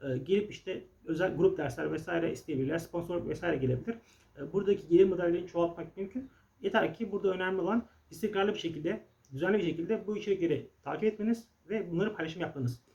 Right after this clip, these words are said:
Bu haftanın konu başlığımız bu şekilde. Açıkçası borsa tatlı bir konu. Yavaş yavaş, e, daha böyle halka inmeye başladı yurt dışında. Bunu kendi alanınızı birleştirebilirsiniz. Kimyayla,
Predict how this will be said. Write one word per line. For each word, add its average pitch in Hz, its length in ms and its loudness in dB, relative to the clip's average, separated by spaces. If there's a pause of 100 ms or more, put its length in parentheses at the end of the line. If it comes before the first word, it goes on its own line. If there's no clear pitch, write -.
(260)
Bu 190 100 2
haftanın 214 300 2
konu 208 140 -2
başlığımız 180 300 -2
bu 190 60 -6
şekilde. 214 480 -4 (260)
Açıkçası 226 480 -4
borsa 180 440 -2
tatlı 180 260 -4
bir 233 100 2
konu. 160 160 -2
Yavaş 170 360 2
yavaş, 185 260 -8 (320)
e, 139 60 -8 (320)
daha 160 240 -2
böyle 190 140 2
halka 156 380 -4
inmeye 175 180 0
başladı 170 300 -2
yurt 139 220 -2
dışında. 185 460 -4 (260)
Bunu 220 340 2
kendi 196 300 0
alanınızı 175 400 -2
birleştirebilirsiniz. 175 720 -4
Kimyayla, 156 600 -6